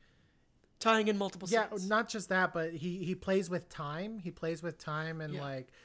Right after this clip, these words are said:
Speaker 2: like, he did that in Dunkirk, right? He
Speaker 1: Yeah.
Speaker 2: did that in Dunkirk.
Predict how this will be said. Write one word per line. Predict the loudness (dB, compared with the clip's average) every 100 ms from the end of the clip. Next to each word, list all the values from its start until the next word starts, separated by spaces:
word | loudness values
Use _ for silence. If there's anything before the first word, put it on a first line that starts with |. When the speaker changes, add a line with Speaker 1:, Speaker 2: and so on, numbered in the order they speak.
| -4
Speaker 2:
like, | -2
he | 2
did | 4
that | 6 6
in | 4
Dunkirk, | 0 -2 -6 -12 -14 -20 _ _ _ _ _ -10
right? | -8 -8 -10 -8
He | -6
Speaker 1:
Yeah. | -4
Speaker 2:
did | -2
that | -2
in | -2
Dunkirk. | -4 -8 -8 -10 -12